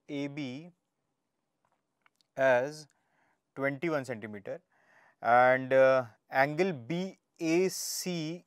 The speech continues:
is ninety degree. This angle right here is my ninety degree, and, uh, then we have A C as twenty, that is, this length is twenty.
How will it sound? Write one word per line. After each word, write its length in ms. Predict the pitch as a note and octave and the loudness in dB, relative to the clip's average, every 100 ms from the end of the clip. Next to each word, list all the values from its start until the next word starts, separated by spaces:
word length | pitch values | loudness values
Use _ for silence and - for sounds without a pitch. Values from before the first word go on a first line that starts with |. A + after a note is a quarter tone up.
| - | -8
is 340 | D#3+ D3 C3+ | -4 -4 -6
ninety 480 | D3+ C3 B2+ A#2 C3+ | -4 -4 -4 -8 -10
degree. 320 | G#2+ G2+ G2+ _ _ _ _ _ _ _ _ _ _ _ _ | -10 -12 -20 _ _ _ _ _ _ _ _ _ _ _ _
This 320 | A#2+ A#2+ C#3+ - | -18 -12 -10 -10
angle 300 | C#3 C3+ C#3 | -12 -8 -2
right 220 | C3 B2+ | -2 -2
here 360 | C3+ C3 A#2 D3+ _ _ _ _ _ - | -4 -4 -4 -8 _ _ _ _ _ -12
is 160 | A#2+ | -8
my 320 | B2+ B2+ C#3 - C#3 | -2 -2 -2 -10 -12
ninety 420 | B2 B2 B2+ D3 | -6 -6 -6 -8
degree, 320 | B2 A2+ D3 - _ _ _ _ _ _ _ | -8 -10 -14 -18 _ _ _ _ _ _ _
and, 500 | B2+ C3 D3+ F3+ E3+ - _ _ _ _ | 0 2 2 0 -8 -14 _ _ _ _
uh, 400 | A#2+ A#2 A#2 A2+ A2 _ _ _ _ | -6 -2 -2 -2 -6 _ _ _ _
then 300 | C3 B2 D#3+ | -8 -2 -2
we 140 | E3 E3+ | -2 0
have 220 | F3 F3 _ | 2 0 _
A 180 | F3+ D#3 | -2 -2
C 300 | D#3+ G#3+ G3 | -2 -4 0
as 180 | F3 E3 | 0 -2
twenty, 520 | - C3 A#2 A2 F#3 _ _ B2+ | -4 -6 -6 -12 -18 _ _ -2
that 260 | C3 C3 | 0 0
is, 340 | D3 D#3+ E3+ B2+ A2+ | -2 -2 -6 -16 -6
this 320 | D3+ D3 - | -6 -4 -8
length 440 | C3 C3+ A2 - _ _ _ _ _ | -4 -4 -4 -14 _ _ _ _ _
is 460 | B2+ A2+ C3 - - _ _ - | -6 -6 -8 -12 -16 _ _ -6
twenty. 600 | C3+ C3+ C3+ B2+ C3+ | -6 -6 -8 -8 -10